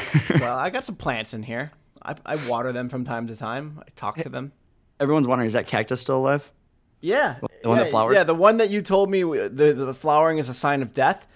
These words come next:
Speaker 2: It
Speaker 1: Yeah.
Speaker 2: actually sprouted, like, a whole new, like, main body part, and, and it's doing very well. Thank you very much.
Speaker 1: I could have, I still think that could be linked for putting out a whole new growth like that after flowering.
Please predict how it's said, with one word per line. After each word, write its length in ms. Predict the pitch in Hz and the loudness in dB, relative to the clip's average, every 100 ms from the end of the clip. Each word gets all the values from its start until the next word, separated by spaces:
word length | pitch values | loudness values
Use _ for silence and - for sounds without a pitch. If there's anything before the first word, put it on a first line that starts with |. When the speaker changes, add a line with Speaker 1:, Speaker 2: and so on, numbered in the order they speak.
| _ _ - | _ _ -4
Speaker 2:
It 120 | 160 | 0
Speaker 1:
Yeah. 80 | 185 | 0
Speaker 2:
actually 320 | - 185 170 | -2 -4 -4
sprouted, 500 | - - 160 165 156 | -4 4 6 6 4
like, 140 | 139 | 2
a 80 | 123 | -2
whole 260 | 113 175 165 | 0 2 2
new, 360 | 156 151 156 | 2 2 2
like, 200 | 151 131 | 2 2
main 380 | 131 131 143 143 | 0 0 0 0
body 300 | 117 127 147 | 2 0 0
part, 360 | 131 104 95 _ | -2 -4 -4 _
and, 500 | 117 110 104 104 - | -12 -12 -10 -12 -14
and 220 | 117 113 110 | -8 -6 -6
it's 200 | 92 - - - - 127 | -8 -12 -14 -18 -12 -4
doing 240 | 139 135 | 0 0
very 300 | 113 165 170 | 6 8 8
well. 200 | 117 98 | 6 0
Thank 260 | - 107 - | -4 -6 -6
you 60 | |
very 160 | 87 90 | -8 -6
much. 380 | 92 107 - - _ _ _ | -4 -6 -8 -12 _ _ _
Speaker 1:
I 80 | 120 | -6
could 220 | 127 185 | -2 0
have, 140 | 170 - | 0 0
I 120 | 123 | 0
still 180 | 127 156 | 0 0
think 120 | 127 | 0
that 120 | 110 - | -2 -2
could 80 | 95 | -6
be 100 | 98 | -6
linked 360 | 92 90 - - - - | -6 -8 -12 -20 -20 -18
for 180 | - 110 | -4 -4
putting 240 | - 101 | -2 -2
out 100 | 95 | 0
a 40 | 85 | 0
whole 180 | 101 90 | 0 0
new 140 | 87 | 0
growth 320 | 104 87 110 | 2 2 2
like 140 | - - | -2 2
that 200 | 80 - | 2 2
after 240 | 90 95 | -2 -4
flowering. 460 | - 67 64 104 | 0 0 2 -2